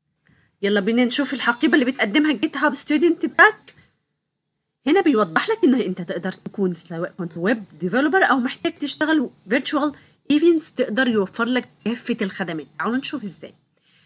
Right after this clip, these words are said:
هنا ال all offers مقسمها لك، يعني لو حضرتك محتاج كل ال-، المواقع والخدمات تحت، آه، تايتل معين أو عنوان معين تقدر تحصل عليها مجرد الضغط عليها وتحصل.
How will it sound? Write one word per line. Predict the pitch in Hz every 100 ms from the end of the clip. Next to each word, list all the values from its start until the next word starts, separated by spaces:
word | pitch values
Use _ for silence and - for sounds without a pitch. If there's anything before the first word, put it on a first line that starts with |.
| _ _ -
هنا | 285 392
ال | -
all | 254 254 247
offers | 294 339 339 247
مقسمها | 214 - - - 214 208 170
لك، | 156 -
يعني | 160 170
لو | 175
حضرتك | - 185 247 196 202
محتاج | 196 - 262 170 _ _ _ _ _
كل | 208 254 269 196
ال-، | 180 170 156 -
المواقع | 180 180 180 180 247 - 175
والخدمات | 175 170 233 185 208 202 -
تحت، | 247 - - 175 - _ -
آه، | 165 151 160
تايتل | 254 269 262
معين | 226 202 214 240
أو | 190 180
عنوان | 175 175 220 269
معين | 262 214 294 508 - - _
تقدر | 269 233 220
تحصل | - 247 - 302
عليها | 190 180 262 285
مجرد | 202 208 233 190
الضغط | 170 240 254
عليها | 180 208 277
وتحصل. | 277 - -